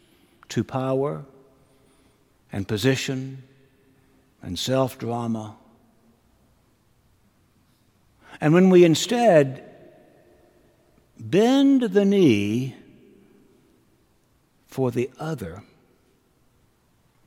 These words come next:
when we worship God alone, when we bend the knee for God, our temptations turn into the grace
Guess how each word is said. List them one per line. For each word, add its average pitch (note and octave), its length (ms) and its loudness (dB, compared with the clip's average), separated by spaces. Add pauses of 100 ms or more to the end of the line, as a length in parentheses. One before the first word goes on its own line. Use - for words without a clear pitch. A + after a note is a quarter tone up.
(640)
when C3 180 0
we C3+ 120 4
worship C#3+ 520 -6
God F3 380 -8
alone, C3 580 -8 (1300)
when C3 160 4
we D3 100 6
bend F#3+ 420 2
the F#3 120 0
knee F3 340 2
for D3 180 -8
God, A2 480 -8 (2750)
our A#2 220 -4
temptations A#2 1080 -6 (1080)
turn D3 560 -2
into B2+ 240 -2
the A2 140 -6
grace D3+ 920 -8